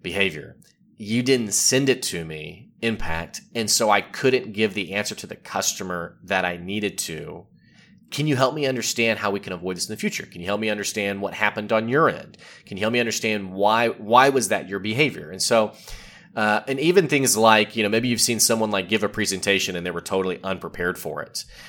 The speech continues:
Hey, the situation was you were giving a presentation. The behavior was it seemed like you didn't really know the slides. It didn't really know your own data on the customers you were talking about. The impact, and this is why it's important, he-, here's really the trick behind all this.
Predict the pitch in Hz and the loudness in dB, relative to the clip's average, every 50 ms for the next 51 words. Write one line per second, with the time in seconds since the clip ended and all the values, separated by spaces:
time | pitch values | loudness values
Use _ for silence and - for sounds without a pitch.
0 | - - - - - _ - - - 139 151 135 104 90 - - - 123 - 123 | -20 -20 -20 -20 -20 _ -16 2 6 8 8 8 8 4 2 -2 -2 0 2 4
1 | 131 127 131 - 127 110 101 92 101 98 95 107 110 117 113 110 107 - 123 117 | 4 4 4 2 0 -2 -2 -2 -4 -4 -2 -2 -2 0 -2 -2 -4 -4 -4 -4
2 | 110 117 110 - 117 117 117 - - 85 80 82 87 87 90 113 123 127 135 117 | -4 -4 -4 -2 -2 -2 -2 -2 -4 -6 -8 -10 -12 -6 -2 -2 0 2 2 4
3 | 117 113 113 104 104 92 - - 131 143 156 143 - 131 117 127 127 131 131 127 | 4 4 4 2 2 0 0 0 2 0 -2 -2 -2 0 0 0 0 0 -2 -2
4 | 123 113 107 110 113 123 120 110 - - 101 104 127 127 101 85 80 85 92 101 | -2 0 2 2 4 4 4 2 0 0 0 0 0 0 0 -2 -2 -6 -6 -6
5 | 110 113 110 107 104 107 107 110 107 107 104 - - - - 110 104 101 92 110 | -4 -2 -4 -2 -2 0 0 2 2 0 -2 -4 -8 -14 -8 -4 -2 0 0 0
6 | 113 113 107 - 98 104 123 113 95 85 85 85 - - - - - - - _ | 0 -2 0 2 2 4 4 4 2 0 0 -4 -6 -10 -16 -20 -20 -20 -20 _
7 | _ _ - 104 104 104 101 98 - - 117 117 - 120 117 107 110 110 101 101 | _ _ -4 -2 -2 0 -2 0 0 0 0 0 0 -4 -4 -4 -4 -4 -6 -4
8 | - - 104 127 123 - 101 90 85 85 85 - - 95 104 117 143 165 156 120 | -2 0 0 0 0 -4 -8 -8 -8 -8 -8 -10 -8 -2 0 0 2 2 4 4
9 | 98 92 98 - - - - - - - 110 123 123 127 110 117 123 120 113 110 | 4 4 2 0 -6 -14 -20 -20 -10 -4 -2 0 0 0 4 8 10 10 10 10
10 | 107 - 98 92 - 113 113 110 107 104 101 95 - - - 117 - 113 113 123 | 6 2 -4 -4 0 0 2 2 0 -2 -6 -10 -10 -8 -8 -8 -6 -2 -2 -2
11 | 104 98 98 110 107 101 87 - - - 123 113 - - - 90 85 90 87 85 | -2 0 0 0 0 0 0 -4 2 2 2 2 2 0 -4 -2 0 0 -2 -2
12 | 80 78 78 80 80 82 78 82 - - - - - | -2 -4 -4 -4 -6 -8 -6 -2 0 0 0 0 -2